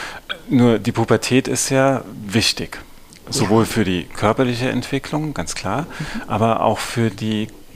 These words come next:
Speaker 1: ja, geistige Entwicklung und für die Entwicklung der Persönlichkeit. Also dieses, ja, Brechen der Regeln oder
Speaker 2: Mhm.
Speaker 1: was ja das Hauptproblem eigentlich ist, das Loslösen von den Eltern,
Speaker 2: Genau.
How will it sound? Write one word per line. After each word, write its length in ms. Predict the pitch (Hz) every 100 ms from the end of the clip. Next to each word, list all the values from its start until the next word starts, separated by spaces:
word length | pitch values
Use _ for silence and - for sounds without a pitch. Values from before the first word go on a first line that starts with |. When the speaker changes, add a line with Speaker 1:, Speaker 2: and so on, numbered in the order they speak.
| -
Speaker 1:
ja, 180 | 110 92
geistige 520 | 113 113 - 113 92
Entwicklung 640 | 95 - 104 117 120 123
und 180 | 117 107
für 140 | -
die 80 | 107
Entwicklung 540 | 104 90 110 - 110 101
der 120 | 101
Persönlichkeit. 800 | 101 92 113 113 95 - 82 -
Also 200 | 90 90
dieses, 540 | 92 90 87 - -
ja, 160 | 82 80
Brechen 500 | - 110 107 - 104
der 220 | 95 90
Regeln 380 | 87 123 117 95
oder 280 | 85 92 92
Speaker 2:
Mhm. 360 | - - 127 135
Speaker 1:
was 140 | 156
ja 80 | 101
das 180 | 87 -
Hauptproblem 480 | 104 101 92 90 90
eigentlich 260 | 92 87
ist, 180 | 104 -
das 160 | 104 -
Loslösen 520 | 98 110 - 98 92
von 180 | - 92
den 120 | 90
Eltern, 440 | 85 117 107 95 120
Speaker 2:
Genau. 260 | 147 131